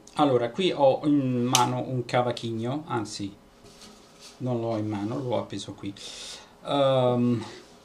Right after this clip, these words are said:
ho un po' allungato la tracolla, anche qui non ho i moschettoni. Per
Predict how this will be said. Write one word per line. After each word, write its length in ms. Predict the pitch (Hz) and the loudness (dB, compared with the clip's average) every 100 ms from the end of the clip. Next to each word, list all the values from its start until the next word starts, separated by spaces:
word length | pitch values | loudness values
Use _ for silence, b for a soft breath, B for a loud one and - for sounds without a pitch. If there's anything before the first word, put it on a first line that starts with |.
| B B - B B B B | B B -20 B B B B
ho 100 | 143 | 0
un 80 | 151 | 2
po' 80 | 175 | 4
allungato 400 | 170 160 151 151 | 6 6 6 4
la 100 | 143 | 4
tracolla, 440 | 143 156 170 156 | 2 4 6 6
anche 280 | 143 139 123 | 4 0 -4
qui 160 | 139 131 | -4 -2
non 200 | 120 120 | 0 0
ho 280 | 117 110 - B B B B - | 0 -2 -10 B B B B -8
i 120 | 120 | -4
moschettoni. 1000 | 120 - - 117 - 117 110 113 147 160 B B B B B - - - - - B B B B - - - - - | -2 -4 -6 -6 -4 -2 -2 -2 -2 -4 B B B B B -20 -20 -20 -20 -20 B B B B -20 -20 -20 -20 -6
Per 300 | 131 131 | -4 -2